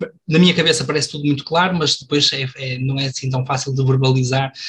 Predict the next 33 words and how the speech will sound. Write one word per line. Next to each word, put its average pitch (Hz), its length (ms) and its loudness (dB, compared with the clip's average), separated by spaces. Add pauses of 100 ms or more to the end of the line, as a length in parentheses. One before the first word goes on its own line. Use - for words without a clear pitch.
(200)
mas, 139 320 4
mas 160 240 2
acho 160 320 0
que, 151 240 -4
que 139 240 -2
consigo, 143 640 -2
ah, 135 460 -6
organizar 135 260 0
aqui 131 160 -4
uma, 131 220 2
uma 127 160 -2
resposta 131 580 -4 (640)
que, 113 360 -6 (120)
que, 131 200 -10
que 131 120 -10
vá 123 100 -4
ao 120 100 -4
encontro 127 280 -4
daquilo 131 280 -6
que, 120 280 -6 (320)
que 131 100 -12
perguntavas, 127 600 -6
que - 120 -2
é, 131 80 -2 (280)
basicamente, 156 640 -2 (560)
te-, 233 240 0
para 226 160 6
os 226 80 4
fisioterapeutas 156 720 0
e 131 80 -2
para 135 180 -4
a 135 40 -4
comunidade, 139 500 -2